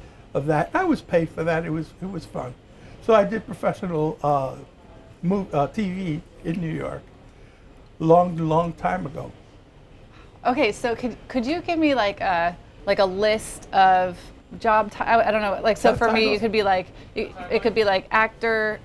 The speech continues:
Speaker 1: Okay,
Speaker 2: so
Speaker 1: okay,
Speaker 2: director, painter,
Speaker 1: okay.
Speaker 2: sculptor,
Speaker 1: I,
Speaker 2: actor.
Speaker 1: I, I became a teacher in the school system. Uh, I wowed them so much that they pulled me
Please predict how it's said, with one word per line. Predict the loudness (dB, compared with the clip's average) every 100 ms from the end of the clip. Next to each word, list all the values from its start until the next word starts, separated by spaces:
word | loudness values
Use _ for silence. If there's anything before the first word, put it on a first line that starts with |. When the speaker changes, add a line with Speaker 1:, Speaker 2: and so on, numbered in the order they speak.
| -18 -20 -20 -20 -2 4
Speaker 1:
Okay, | 6 8
Speaker 2:
so | 10 8 6 -4 -2
Speaker 1:
okay, | 6
Speaker 2:
director, | 8 10 8 4
painter, | 0 -2 -2 -2
Speaker 1:
okay. |
Speaker 2:
sculptor, | 4 6 6 4 2 2 2 -2 0
Speaker 1:
I, | 2
Speaker 2:
actor. | 4 6
Speaker 1:
I, | 6 4 2 4
I | 2
became | 2 0 0
a |
teacher | 0 -2 -2 -2 -2
in | -2 -2
the | -4
school | -2 -6
system. | -4 -8 -6 -6 -6 -14 -20 -12
Uh, | 0 2 4 0 0
I | 2 4
wowed | 4 4 4 2
them | -2 -4
so | -2 0
much | 0 -2 -4 -16 -20 -6
that | -4
they | -4
pulled | -8 -6 -4 -4
me | -8